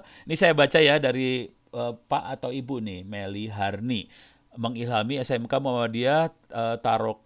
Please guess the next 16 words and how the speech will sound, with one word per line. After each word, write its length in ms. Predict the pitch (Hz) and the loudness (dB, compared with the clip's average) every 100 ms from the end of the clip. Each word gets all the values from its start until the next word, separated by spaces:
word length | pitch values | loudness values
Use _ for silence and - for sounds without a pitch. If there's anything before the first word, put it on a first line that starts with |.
| _ 110 | _ -8
Dipo. 480 | 104 - 131 110 | -8 -4 0 0
Pertanyaan 320 | 107 - 104 107 | 0 -4 -4 -4
untuk 100 | 110 | -4
Pak 100 | 107 104 | -2 -2
Ono. 120 | 113 101 | -4 -6
Kalau 240 | 117 113 120 | -2 -2 -2
kita 240 | 131 120 | -4 -2
mau 160 | 120 113 | -2 -2
belajar 480 | 113 104 98 131 | -2 -2 0 -2
jaringan 480 | 147 120 110 110 110 | 0 0 -2 -4 -6
internet 640 | 110 110 113 104 135 - - | -8 -8 -8 -4 -4 -6 -10
seperti 460 | 107 107 - 113 | -12 -12 -10 -6
apa 320 | 101 - 143 | -6 -4 -4
itu, 180 | 147 147 | -4 -6
Pak? 220 | - 135 | -4 -4
Bukunya 420 | 120 117 127 143 | -4 -8 -6 -6